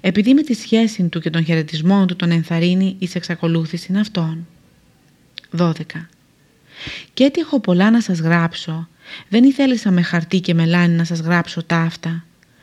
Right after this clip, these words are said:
αλλά ελπίζω να έλθω και να μιλήσω κατευθείαν στόμα με στόμα, δια να είναι η χαρά μας τελεία». Δεκατρία. «Σε χαιρετούν εγκαρδίως τα τέκνα της εν Χριστώ αδελφή σου,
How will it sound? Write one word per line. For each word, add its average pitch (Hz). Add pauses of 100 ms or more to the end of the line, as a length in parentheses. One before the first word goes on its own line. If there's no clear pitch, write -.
(300)
αλλά 180
ελπίζω 254
να 233
έλθω 214
και 214
να 175
μιλήσω 180
κατευθείαν 196
στόμα 196
με 175
στόμα, 180 (480)
δια 190
να 190
είναι 196
η 190
χαρά 185
μας 196
τελεία». 165 (1000)
Δεκατρία. 170 (800)
«Σε -
χαιρετούν 196
εγκαρδίως 196
τα 180
τέκνα 190
της 180
εν 170
Χριστώ 165
αδελφή 180
σου, 185